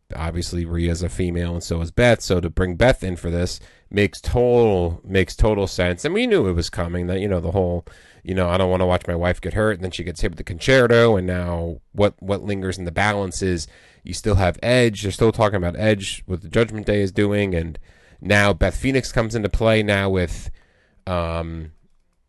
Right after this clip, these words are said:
with War Games next month. Now we have the introduction of Gallows and Anderson with A J Styles.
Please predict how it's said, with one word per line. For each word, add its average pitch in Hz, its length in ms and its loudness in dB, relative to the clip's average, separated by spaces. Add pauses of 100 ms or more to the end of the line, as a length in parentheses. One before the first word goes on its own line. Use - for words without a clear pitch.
(380)
with 95 560 -2
War 143 320 4
Games 135 400 0
next 127 300 0
month. 123 440 0
Now 107 200 -2
we 104 120 0
have 90 720 -2 (380)
the 98 220 -4
introduction 95 520 -2
of 82 100 -6
Gallows 92 380 -2
and 90 80 -2
Anderson 92 340 -2
with 85 100 -4
A 85 100 -2
J 82 140 -8
Styles. 85 720 0